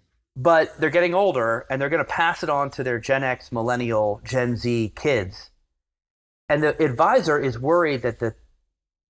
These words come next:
the kids are gonna take their money somewhere else. So the advisor may actually wanna get ahead of this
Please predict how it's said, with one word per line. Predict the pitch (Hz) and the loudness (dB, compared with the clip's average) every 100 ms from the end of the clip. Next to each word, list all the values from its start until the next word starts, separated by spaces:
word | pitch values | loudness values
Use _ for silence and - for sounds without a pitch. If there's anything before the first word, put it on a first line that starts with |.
| - | -10
the | |
kids | 120 - 202 170 | -8 2 2 2
are | 147 | 0
gonna | 139 | -2
take | 123 165 139 | -2 -4 -2
their | 139 | -2
money | 135 135 | 0 0
somewhere | 120 127 117 110 | 0 0 2 0
else. | 92 - - _ _ _ _ _ _ _ - | 0 -4 -14 _ _ _ _ _ _ _ -10
So | 147 | -2
the | 165 | 2
advisor | 160 196 277 262 160 | 2 4 4 2 0
may | 147 170 | 0 0
actually | 165 165 - 160 147 131 123 120 _ _ _ _ - | 2 0 -2 0 0 0 -2 -6 _ _ _ _ -6
wanna | 131 165 | 0 0
get | 151 | 2
ahead | 127 131 170 | 2 4 4
of | 120 | 4
this | 113 120 - | 0 -2 -10